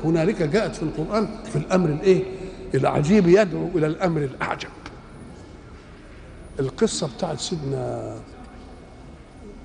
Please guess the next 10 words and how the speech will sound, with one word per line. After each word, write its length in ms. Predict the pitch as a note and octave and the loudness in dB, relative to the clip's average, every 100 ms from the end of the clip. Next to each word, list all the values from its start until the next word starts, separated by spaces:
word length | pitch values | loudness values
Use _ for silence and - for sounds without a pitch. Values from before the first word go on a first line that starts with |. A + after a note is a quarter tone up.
| - - - | -18 -18 -10
سيدنا 380 | - - D#3 C#3+ | -6 -4 -2 -2
زكريا 540 | C3 - D3 D#3+ A2 - - - - - - - | -2 0 0 0 -2 -10 -18 -18 -20 -20 -14 -4
لما 360 | C3 B2 B2 C3 | -2 0 -2 0
دخل 340 | F#3+ - D3+ | -2 -2 -4
على 200 | C#3 C#3 | -2 -2
ستنا 440 | - - - G3 | -2 -6 -4 -2
مريم 260 | D3+ D#3 A#2+ - - - - - - G2+ G#2 - - - - - | -2 -4 -6 -8 -12 -14 -14 -14 -14 -14 -14 -14 -14 -14 -8 2
ووجد 440 | C#3+ F3 D#3 D3 | 4 6 4 2
عندها 500 | C#3+ C#3 D#3+ D3+ D3 | 2 2 2 2 2
إيه؟ 240 | D#3+ D3+ | 2 2